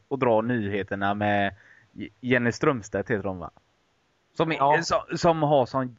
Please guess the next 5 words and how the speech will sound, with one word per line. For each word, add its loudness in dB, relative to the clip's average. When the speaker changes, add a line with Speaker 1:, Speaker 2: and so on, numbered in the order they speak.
Speaker 1:
jävla 2
härlig 0
personkemi, -6
de 0
två. 2